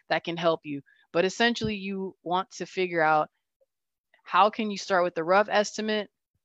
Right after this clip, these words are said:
That can be a part of, you know, your planning, your, your,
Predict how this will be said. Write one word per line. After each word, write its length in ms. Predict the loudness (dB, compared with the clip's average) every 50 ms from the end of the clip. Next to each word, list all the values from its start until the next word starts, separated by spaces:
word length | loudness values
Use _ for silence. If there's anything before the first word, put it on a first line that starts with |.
| _ _ 0
That 240 | 2 2 2 0 -2
can 160 | -6 -8 -6
be 160 | -2 0 0
a 60 | 0 0
part 280 | 2 4 4 4 4
of, 260 | 2 0 0 -2 -6 -10
you 140 | -12 -10 -8
know, 140 | -6 -8 -8 -8
your 240 | -8 -6 -6 -6 -8
planning, 680 | -10 -10 -8 -4 -2 -2 -2 -2 -2 -4 -4 -6 -6 -6
your, 220 | -6 -6 -6 -6 -8
your, 300 | -8 -6 -6 -6 -6